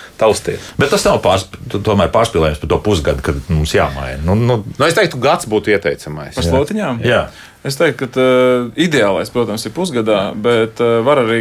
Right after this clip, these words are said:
Speaker 3: gadā. Bet atkal jau ir, mans novērojums ir tāds, ka apmēram desmit tūkstoši kilometri.
Speaker 2: Ir
Speaker 3: Nu,
Speaker 2: tad jā,
Speaker 3: jā,
Speaker 2: tas rādītājs,
Speaker 3: nu,
Speaker 2: jā.
Speaker 3: tad, teiksim, ja mēs runājam par kvalitatīvu tīrīšanu, desmit tūkstoši kilometru nobraukums mašīnai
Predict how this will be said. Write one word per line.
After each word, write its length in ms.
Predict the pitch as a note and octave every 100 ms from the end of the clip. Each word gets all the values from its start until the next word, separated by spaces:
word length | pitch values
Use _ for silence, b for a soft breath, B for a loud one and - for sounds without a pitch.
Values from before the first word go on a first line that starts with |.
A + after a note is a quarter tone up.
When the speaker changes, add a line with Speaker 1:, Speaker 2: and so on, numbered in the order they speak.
| A2+
Speaker 3:
gadā. 300 | D#3+ D3 A#2
Bet 240 | A2+ D#3
atkal 320 | E3 E3 A#2+ G2+
jau 140 | F#2+ F#2
ir, 140 | G#2 - A#2+ A2+
mans 240 | D3+ E3+
novērojums 560 | D#3 E3+ C3 A2+ A2 A2+
ir 80 | B2
tāds, 240 | D#3+ C3
ka 140 | - A2+
apmēram 340 | B2+ C3 A2+
desmit 320 | B2 C3 A#2
tūkstoši 320 | B2 B2 - -
kilometri. 420 | A#2 E2+ - - - _ _ _ _ _ _ _ _ _ _ _ -
Speaker 2:
Ir 160 | G2 D#3+
Speaker 3:
Nu, 80 |
Speaker 2:
tad 140 | D#3+ F2+
jā, 60 | G2
Speaker 3:
jā, 100 | D3
Speaker 2:
tas 120 | G#2+
rādītājs, 240 | G2 G2 E3+
Speaker 3:
nu, 320 | G3 - F#2+
Speaker 2:
jā. 60 | G2
Speaker 3:
tad, 220 | E3+ - _ -
teiksim, 240 | D#3+ D3+ D3+
ja 80 | D3+
mēs 160 | D3
runājam 180 | D#3 B2+
par 140 | C3
kvalitatīvu 480 | C3 D3+ C3 A#2+ C#3+
tīrīšanu, 600 | D3 A3 G#3+ D3 C3+ B2+ C#3
desmit 320 | E3 F#3+ C#3+ C#3
tūkstoši 420 | E3 E3 C#3 -
kilometru 600 | G3+ G3+ D#3+ C3+ - B2 B2 C3
nobraukums 580 | E3+ F3 C#3+ D#3+ A#2+ D3
mašīnai 640 | F3 - D#3+ C3 B2+ A#2